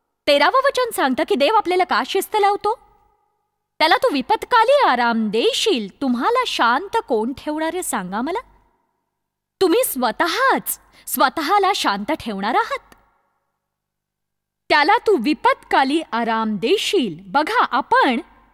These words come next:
आपण स्वतःला शांत ठेवायलाच हवं. आपल्या भावना जेव्हा उचंबळून येतात, आपण आतताईपणा करता कामा नये.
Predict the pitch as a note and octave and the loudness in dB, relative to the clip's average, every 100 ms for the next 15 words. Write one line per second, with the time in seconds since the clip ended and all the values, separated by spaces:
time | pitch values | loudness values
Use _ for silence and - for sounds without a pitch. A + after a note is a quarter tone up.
0 | _ _ - C#4 - C5+ - C4+ A#3 C4 | _ _ -2 0 2 0 0 -2 -2 -2
1 | C4+ F#4+ - A#3+ G#3+ G#3+ F4+ - A#3 G3 | 0 0 0 -2 -2 -2 -4 -4 -6 -4
2 | G3+ G3 F#3 C4+ - C5+ A4 - _ _ | -4 -2 -2 -2 -2 -4 -4 -6 _ _
3 | _ _ _ _ _ _ _ _ _ _ | _ _ _ _ _ _ _ _ _ _
4 | _ _ _ _ _ _ _ _ _ _ | _ _ _ _ _ _ _ _ _ _
5 | - D4+ F4+ G#4+ C#4 C4+ A#4+ C#5 F#4+ F#4+ | -4 0 2 2 2 2 2 2 2 2
6 | B3+ C#4 C4 C4 F#4+ D5 F#4+ B3 C#4 C#4+ | 2 0 2 4 2 2 0 0 2 2
7 | C#4+ B3 G#3 C4 C4 D#4 A#4 F4 F4 G4+ | 0 -2 -4 0 2 2 0 0 0 0
8 | G#4 G4+ G4+ A4+ G#4+ | 0 -2 -2 -4 -6